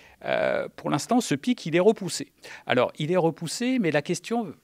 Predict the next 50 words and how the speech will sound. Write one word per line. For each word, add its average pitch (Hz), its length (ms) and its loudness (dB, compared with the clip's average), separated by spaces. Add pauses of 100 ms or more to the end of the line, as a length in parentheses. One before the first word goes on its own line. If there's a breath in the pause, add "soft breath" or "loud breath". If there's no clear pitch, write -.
(240)
qu'il 151 120 -12
faut - 140 -6
peut-être 143 600 -2
plus - 280 -6
tôt 175 240 -4
se - 120 -6
poser, 160 440 -4
c'est 135 240 -8
comment 190 400 0
on 180 100 2
sort 170 400 4
de 120 80 0
cette - 260 -4
addiction 110 480 -2
pétrolière. 110 600 -4
Pourquoi ? - 340 -6
Parce - 160 -8
que - 80 -2
tout 202 140 -6
simplement, 196 600 0 (420 loud breath)
euh, 76 400 2
si 202 300 -4
on 165 200 0
vise 147 460 -4
une 127 240 0
neutralité 143 560 0
carbone 135 520 2
à 107 60 -2
l'horizon 110 380 -4
deux 117 120 -2
mille 120 140 0
cinquante 127 440 -2
ou - 20 -4
deux 104 100 -2
mille 101 140 -2
soixante, 220 540 0
il 123 100 -4
va 139 100 2
falloir 151 380 0
laisser 123 320 -2
plus 143 160 -4
de - 60 -12
soixante, 156 420 0
soixante-dix 127 460 -2
pour 123 180 -8
cent 135 140 -4
des 139 120 -4
réserves 120 360 -2
de 104 80 -4
pétrole, 131 480 0